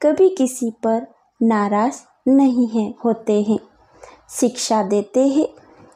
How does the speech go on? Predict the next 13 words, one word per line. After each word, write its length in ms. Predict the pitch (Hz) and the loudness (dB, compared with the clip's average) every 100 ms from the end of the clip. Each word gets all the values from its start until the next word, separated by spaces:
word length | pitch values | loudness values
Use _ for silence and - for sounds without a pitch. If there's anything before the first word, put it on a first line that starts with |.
| _ - | _ -6
इसमें 520 | 285 - 320 339 269 | -4 2 4 4 2
डरने 460 | 208 208 226 247 254 | 0 0 2 2 0
की 280 | 254 247 220 | 0 -2 0
बात 480 | 185 196 208 - _ _ _ | 0 0 -2 -6 _ _ _
नहीं 400 | 285 269 220 196 | 2 4 2 0
है। 160 | 196 196 - _ _ _ _ _ - _ _ _ | 0 -4 -6 _ _ _ _ _ -20 _ _ _
प्रश्न 460 | 214 202 190 - 202 | -2 0 -2 -4 -4
है, 280 | 196 226 - _ _ - - - - | -2 -6 -6 _ _ -20 -20 -16 -2
बच्चों 520 | 247 311 302 - 466 | 2 2 0 0 2
को 400 | 440 254 220 - - - - - _ | 0 -2 -2 -4 -12 -20 -20 -20 _
कौन 320 | 247 226 226 | 0 2 2
सी 460 | 220 - 247 262 _ _ _ _ _ | 0 -6 -8 -8 _ _ _ _ _
एक 160 | 370 | -2